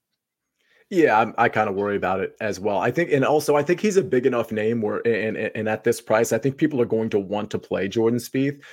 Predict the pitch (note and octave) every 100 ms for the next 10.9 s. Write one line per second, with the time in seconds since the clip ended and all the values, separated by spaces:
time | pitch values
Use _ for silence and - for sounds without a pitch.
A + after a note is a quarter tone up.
0 | - - D3 C#3+ D#3+ D#3+ D3+ D3 A#2 G#2
1 | A2 G#2+ G#2 G#2 F#2+ F#2+ G#2 A2 C3 C3+
2 | D3 D3+ E3 D#3+ C#3+ C#3+ C3+ B2 - F#3
3 | F#3 F#3+ E3 F#3 D3 B2+ A#2 G#2+ A#2 -
4 | A#2+ A#2+ A2+ A#2+ A2 G2+ - D3+ C3 A#2
5 | B2 - - - - D3+ D#3+ F3 E3 D3+
6 | C#3+ C3+ A#2+ B2+ C3 C3 A#2 A#2 A#2+ A#2
7 | A2 - A#2+ G2+ _ A#2 C3 E3 F3+ -
8 | D#3 D#3 B2 A2 A#2 A2 G2 C3 G2+ G#2
9 | A#2+ - A2 G2+ G#2+ G2 - G#2 A2+ B2
10 | A2+ G2+ - G#2+ G#2 G#2 - A3